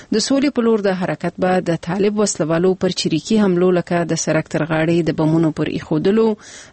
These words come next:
ځان وژونکو حملو او کمین نیولو باندې اثر ونه کړي. دی وایي، «دلته به سمدستي کوم بدلون رامنځته نه شي، سره له دې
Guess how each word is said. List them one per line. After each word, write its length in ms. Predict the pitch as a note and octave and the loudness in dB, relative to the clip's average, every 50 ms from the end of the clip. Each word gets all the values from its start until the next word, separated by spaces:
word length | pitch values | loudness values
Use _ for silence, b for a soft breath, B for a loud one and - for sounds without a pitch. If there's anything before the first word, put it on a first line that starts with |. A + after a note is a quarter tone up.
| B F3 F3+ | B -2 0
ځان 160 | F#3 F3 D#3+ D#3+ | 0 2 0 0
وژونکو 420 | E3+ F#3 G#3 A#3 A3 - A3 G#3+ | 0 2 2 2 2 2 2 2
حملو 280 | G#3+ G3+ G3 F#3+ G3 G3 G3 F#3+ - D#3+ F3 | 2 2 2 4 4 4 4 2 0 0 -2
او 40 | E3+ F3 - - | -2 -2 -2 -2
کمین 320 | F#3 E3+ D#3+ D#3 D#3 D#3 | -2 0 2 2 2 2
نیولو 340 | D#3 D#3 D3+ F3+ G3+ G#3+ G#3 | 0 0 2 2 2 2 2
باندې 460 | G3 G3 F#3 F3+ F3+ F#3 F3+ F3+ - - | 2 0 0 -2 0 0 -2 -2 -2 -4
اثر 260 | D#3+ - - E3 E3+ E3 | -4 -2 -2 -2 0 2
ونه 240 | F#3+ G3 F#3+ E3+ - | 2 2 2 0 0
کړي. 140 | - E3+ D#3+ D3+ - _ _ _ _ | -2 -2 -2 -2 -4 _ _ _ _
دی 100 | - G#3+ | 0 0
وایي، 280 | A3+ A#3 A#3 A#3 A#3+ A3+ B B B B B B | 2 2 2 2 0 -2 B B B B B B
«دلته 220 | B B3 A#3 G#3+ B3 | B -2 -2 0 -2
به 160 | A3 A3+ - | -2 -2 -2
سمدستي 420 | - G3 F#3 E3+ E3+ - - A3 G#3 | 0 0 0 0 -2 -4 -2 -2 -2
کوم 220 | - - F3+ E3+ | 0 0 0 0
بدلون 340 | D#3 D#3 - E3 F3 F3+ F#3+ F#3+ - - F#3 | 0 0 0 0 2 2 2 2 0 0 0
رامنځته 420 | E3+ E3+ E3+ F3 E3+ - - G#3 G3+ F#3+ | 0 2 2 0 0 -2 0 0 2 2
نه 20 | |
شي، 220 | F3 - - D3 D3 - _ - | 0 0 -2 -4 -6 -6 _ -8
سره 260 | - - F#3 F3 F3 | -4 -2 0 0 0
له 120 | E3 E3+ | 0 0
دې 140 | D3+ E3 E3 | -2 -2 -2